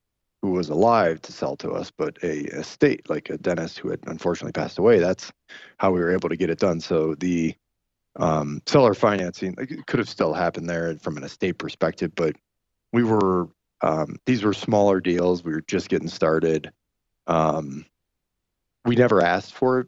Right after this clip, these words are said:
because we had the, the, the line from the bank. And e-, eventually we got to that where we were having seller financing, but we had track record, credibility in two years, three years, four years of, um,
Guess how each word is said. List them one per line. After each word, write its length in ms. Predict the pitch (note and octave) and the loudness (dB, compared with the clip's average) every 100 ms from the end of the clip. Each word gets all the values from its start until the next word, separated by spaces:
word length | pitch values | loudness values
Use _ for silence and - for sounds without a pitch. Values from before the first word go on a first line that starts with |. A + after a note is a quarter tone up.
| - | -6
because 340 | - G#2 F#2 | -4 -2 -2
we 160 | F#2 E2 | -2 0
had 280 | G2+ F2+ - | 2 0 0
the, 220 | D#2+ - - | -2 -2 -2
the, 160 | F#2 - | -2 0
the 120 | F#2 | 0
line 360 | F2 F#2+ F#2 F#2 | 2 2 0 -4
from 160 | - - | -8 -6
the 80 | |
bank. 500 | - G#2+ G2 F#2 - - _ _ _ _ _ _ - | 0 0 0 -4 -10 -20 _ _ _ _ _ _ -6
And 640 | G#2+ G#2 F#2 F#2 E2+ D#2+ - A#2+ | -2 0 0 -2 -4 -8 -2 -2
e-, 60 | A#2 | 0
eventually 480 | A#2+ A2 A2+ - A#2 | -2 0 0 2 2
we 140 | A2 A2 | 4 4
got 180 | A2 | 2
to 80 | G#2+ | 4
that 240 | A2 A2+ - | 2 2 2
where 160 | G#2+ | 0
we 160 | G2+ G2+ | 0 0
were 480 | G2+ G#2 G#2 A2 G#2+ | 2 0 -2 -4 -2
having 280 | G2 G2+ G2 | -2 -2 0
seller 320 | G#2+ G#2 G2+ | 2 4 2
financing, 440 | G#2 G2+ G#2 B2+ | 0 -2 -2 0
but 80 | B2+ | 2
we 120 | A#2 | 4
had 260 | A2 G#2 - _ _ _ _ _ _ | 2 2 -2 _ _ _ _ _ _
track 240 | - E2+ G#2 | 0 2 2
record, 400 | F#2 - G2 - | 0 -2 -10 -6
credibility 720 | - F#2+ F2 F2 F2 F2 E2+ | -2 0 0 0 0 -2 -4
in 260 | D#2 D#2+ E2 _ _ - | -4 -8 -14 _ _ -6
two 160 | G#2 | -2
years, 300 | F2 D#2+ D#2+ | 0 0 -2
three 220 | - F#2+ | -2 -2
years, 180 | E2 E2 | 0 -2
four 240 | - F#2 E2 | 0 0 2
years 380 | E2+ F2+ F#2 - _ _ _ | 0 -4 -8 -14 _ _ _
of, 280 | F2 D#2+ - | 2 2 2
um, 460 | F3 D#3+ D2+ D2 | 4 4 2 -2